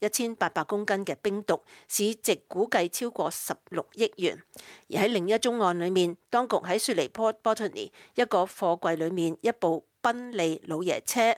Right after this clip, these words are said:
裏面發現市值超過一千五百萬元嘅冰毒。呢個貨櫃今個月較早時從加拿大運抵雪梨，尋日新州警方執行搜查令，喺雪梨西面 Rooty Hill 拘控咗兩名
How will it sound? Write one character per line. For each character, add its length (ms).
裏 100
面 220
發 180
現 220
市 180
值 140
超 240
過 180
一 120
千 320
五 120
百 140
萬 240
元 200
嘅 120
冰 260
毒。 180
呢 80
個 120
貨 260
櫃 200
今 180
個 140
月 160
較 240
早 160
時 260
從 160
加 180
拿 140
大 200
運 260
抵 160
雪 200
梨， 260
尋 160
日 160
新 140
州 140
警 200
方 240
執 140
行 220
搜 260
查 240
令， 260
喺 120
雪 160
梨 160
西 280
面 360
Rooty 420
Hill 280
拘 100
控 200
咗 220
兩 180
名 160